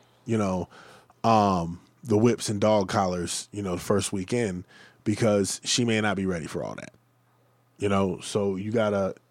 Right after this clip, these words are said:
take, take your partner's needs into consideration. That is a big do. Uh, don't, don't, don't randomly, <clears throat> I think, I think Riz can agree with this one. Um,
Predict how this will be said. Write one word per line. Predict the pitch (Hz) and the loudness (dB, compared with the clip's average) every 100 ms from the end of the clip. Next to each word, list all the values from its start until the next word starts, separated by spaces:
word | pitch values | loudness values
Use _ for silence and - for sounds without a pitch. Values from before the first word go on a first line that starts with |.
| _ - - - _ - | _ -20 -20 -20 _ -4
take, | - 147 127 | 2 4 2
take | - 160 151 | 2 0 2
your | 135 | 0
partner's | 139 98 107 104 | 2 2 -2 -2
needs | 113 104 | -2 -2
into | 98 90 | -4 -8
consideration. | 95 - 95 87 73 - 85 | -10 -6 -4 -4 -6 -8 -6
That | 98 | -4
is | 98 95 | -4 -4
a | |
big | 85 85 85 | -8 -10 -10
do. | 73 - 98 - _ _ _ _ - | -14 -12 -14 -18 _ _ _ _ -8
Uh, | 104 | -4
don't, | 98 165 175 - - - _ _ _ _ _ _ _ _ - _ _ _ _ - | 4 4 4 0 -8 -12 _ _ _ _ _ _ _ _ -20 _ _ _ _ -2
don't, | 107 120 - - - 123 | 4 4 4 -6 -20 -2
don't | 113 123 - _ _ _ _ _ _ - | 0 2 0 _ _ _ _ _ _ -6
randomly, | 104 110 107 101 98 90 87 - _ _ _ | 0 2 2 0 0 -2 -4 -10 _ _ _
<clears throat> | _ _ - - - - | _ _ -10 0 0 0
I | 107 110 | -2 2
think, | 113 101 - | 2 0 -2
I | 101 | -2
think | - 101 | 0 0
Riz | 95 92 | 0 -2
can | - 87 | -2 -6
agree | 90 87 | -4 -4
with | 78 | -4
this | 87 - | -6 -6
one. | 82 - - - - - - | -10 -14 -18 -18 -20 -12 2
Um, | 120 104 95 87 | 4 6 4 -2